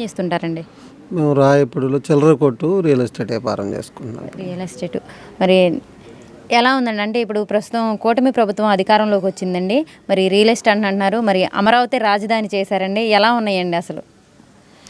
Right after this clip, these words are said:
Speaker 2: ఈ ఆంధ్ర రాష్ట్రంలో రాజధాని తులసి నీళ్లు తాగే స్థితికి తీసుకెళ్ళాడు జగన్మోహన్ రెడ్డి.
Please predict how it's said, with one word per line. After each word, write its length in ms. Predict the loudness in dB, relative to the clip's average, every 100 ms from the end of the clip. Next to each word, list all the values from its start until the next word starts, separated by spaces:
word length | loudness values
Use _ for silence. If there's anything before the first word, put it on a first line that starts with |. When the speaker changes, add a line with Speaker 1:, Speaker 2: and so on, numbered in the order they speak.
| -20 -20 -20 -20 -20 -10 -4 0
Speaker 2:
ఈ 60 | 4 6
ఆంధ్ర 200 | 8 6 6
రాష్ట్రంలో 440 | 2 -2 -4 0 0 2
రాజధాని 420 | 0 2 0 0 0
తులసి 260 | 0 4 4
నీళ్లు 180 | 2 0 0
తాగే 260 | 0 0 -2
స్థితికి 320 | -4 -4 -4 -2
తీసుకెళ్ళాడు 460 | -4 0 2 2 2
జగన్మోహన్ 500 | 0 2 2 0 0 -2
రెడ్డి. 220 | -4 -4